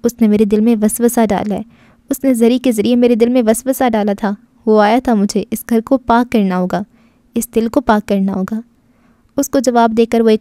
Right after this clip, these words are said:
बार फिर अपने काम में जुट गई थी। फर्श पे पानी गिराती और बुलंद आवाज़ में दोहराती,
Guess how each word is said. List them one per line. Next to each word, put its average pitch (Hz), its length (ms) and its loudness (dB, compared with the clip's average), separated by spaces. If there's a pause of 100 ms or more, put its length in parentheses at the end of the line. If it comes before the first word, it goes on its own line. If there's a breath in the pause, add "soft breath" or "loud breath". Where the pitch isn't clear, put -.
बार 214 120 2
फिर 214 160 -2
अपने 208 240 0
काम 196 220 -2
में 190 140 0
जुट 202 240 -2
गई 190 140 0
थी। 196 240 -6
फर्श 247 260 -2
पे 247 140 -2
पानी 226 320 0
गिराती 220 380 0
और 208 180 0
बुलंद 208 340 0
आवाज़ 196 320 0
में 190 100 0
दोहराती, 190 560 -2